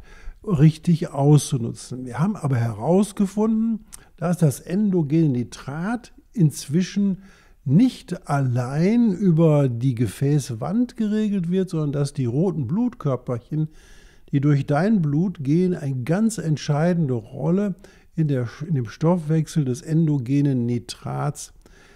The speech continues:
haben. Also hier wird sich noch sicherlich ein ganz wichtiger Faktor möglicherweise,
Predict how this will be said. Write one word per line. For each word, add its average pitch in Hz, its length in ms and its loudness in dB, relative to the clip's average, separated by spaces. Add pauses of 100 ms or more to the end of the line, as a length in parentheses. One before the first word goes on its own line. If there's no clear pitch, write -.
(140)
haben. 127 600 -2
Also 165 600 2 (180)
hier 143 360 6
wird 160 180 4
sich 147 320 -2
noch 120 240 -4 (380)
sicherlich 151 720 -2
ein 139 340 -4
ganz 151 420 0
wichtiger 131 480 -2
Faktor 151 480 -2
möglicherweise, 139 920 0